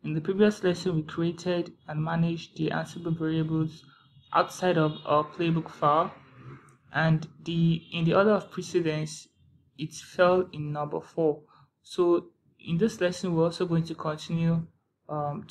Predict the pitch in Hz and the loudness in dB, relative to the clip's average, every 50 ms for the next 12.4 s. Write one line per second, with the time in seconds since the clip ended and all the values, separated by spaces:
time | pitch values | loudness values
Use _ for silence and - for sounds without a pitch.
0 | - - - 160 151 151 151 156 - - 175 170 175 170 170 160 160 156 156 160 | -12 -6 -4 -2 -2 -2 -4 -6 -6 -2 2 2 2 2 0 -2 -4 -2 -2 -2
1 | 165 170 170 165 165 - - - 156 156 160 160 156 - 170 170 165 160 165 160 | -2 -2 -2 -4 -6 -8 -8 -4 -4 -4 -4 -4 -8 -10 -10 -8 -6 -4 -2 0
2 | 160 160 160 160 160 160 160 156 - - 160 170 - - - 175 165 156 151 156 | 0 0 0 0 -2 -2 -4 -4 -4 -4 -4 -4 -4 -2 0 0 2 2 0 -2
3 | 156 - _ _ _ _ - - 190 185 - - - 185 180 160 156 156 160 165 | -6 -8 _ _ _ _ -4 -4 -4 -4 -4 -4 -4 -2 0 0 -2 0 0 0
4 | 165 165 165 160 - - 147 151 151 156 156 - - - - - - _ _ - | 0 0 -4 -6 -4 -2 0 0 0 0 -2 -6 -16 -20 -20 -20 -20 _ _ 0
5 | 160 165 170 202 208 - - 185 170 156 156 160 160 156 156 151 165 185 190 185 | 2 2 2 2 0 0 0 2 2 2 2 2 4 4 2 2 2 0 -2 -2
6 | - 170 165 165 165 165 - 156 151 151 151 - - - 156 151 151 151 151 147 | -4 -4 -2 -2 -2 -2 -4 -6 -6 -6 -8 -12 -16 -12 -10 -10 -6 -4 -6 -6
7 | 151 - - - 180 - - - - - - _ _ _ _ _ _ - 156 151 | -6 -8 -10 -10 -10 -10 -12 -16 -18 -18 -20 _ _ _ _ _ _ -10 -8 -6
8 | 147 147 - 160 165 165 160 151 156 - - - 170 165 165 - 156 151 151 147 | -4 -2 0 0 2 2 0 0 -2 -6 -10 -10 -8 -8 -6 -6 -6 -4 -4 -6
9 | 143 143 - - - - _ _ _ _ _ _ _ _ _ _ _ _ _ _ | -6 -10 -12 -16 -20 -20 _ _ _ _ _ _ _ _ _ _ _ _ _ _
10 | _ _ _ _ _ _ _ _ _ - 160 165 165 160 160 160 - - _ - | _ _ _ _ _ _ _ _ _ 4 6 8 8 8 6 2 -4 -10 _ -2
11 | 156 160 160 151 165 165 165 165 - - 208 208 208 - - - 151 160 156 147 | 2 2 4 4 4 2 2 0 -4 -4 -4 -4 -4 -8 -12 -6 -2 -2 -2 -2
12 | - - - - - - _ | -4 -10 -16 -18 -20 -20 _